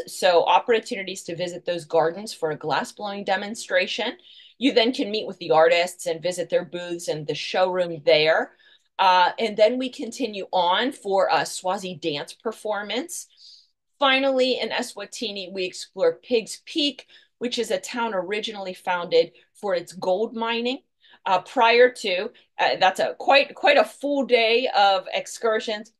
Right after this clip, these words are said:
prior to heading back to our train for dinner on board and settling in for a good night of sleep after covering a lot of ground. Uh, on day six, we'll disembark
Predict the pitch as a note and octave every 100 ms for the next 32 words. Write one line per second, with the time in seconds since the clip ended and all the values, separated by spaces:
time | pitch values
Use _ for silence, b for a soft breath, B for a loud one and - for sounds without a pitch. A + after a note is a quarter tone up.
0 | _ C#4 A3+ G#3+ A3 A3+ F#3+ F3+ E3 D#3+
1 | D3 G#3 F3 E3 - G3 F#3 F3+ F3+ D3
2 | D3 B3+ C4 C4 G3 F#3+ E3+ F#3 F3+ C#3+
3 | D#3+ - G#3+ F#3 F#3 E3+ E3+ - D#3+ E3
4 | F#3 F#3 D3+ - - E3 D#3+ b b b
5 | b - F#3 F#3 E3 F#3 F3 F3 C#3 D#3+
6 | D#3+ D3 D#3+ A2+ E2+ - _ _ _ _
7 | _ _ _ _ _ F#3+ F#3 F#3 F#3 E3+
8 | E3 - - G#3 A3 - D3+ D#3+ F#3+ -
9 | A3+ G3+ E3 E3